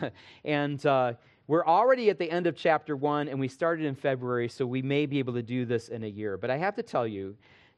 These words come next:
James has really surprised me and really convicted me.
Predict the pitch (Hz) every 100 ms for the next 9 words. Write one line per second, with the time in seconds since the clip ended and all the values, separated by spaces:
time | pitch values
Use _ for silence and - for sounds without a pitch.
0 | - 123 135 208 240 208 165 - 175 139
1 | 131 123 131 156 170 180 175 - - 139
2 | - - 131 127 135 139 127 104 95 90
3 | - _ _ _ _ _ _ _ - 139
4 | 131 123 147 190 208 196 - 151 123 143
5 | - 120 101 87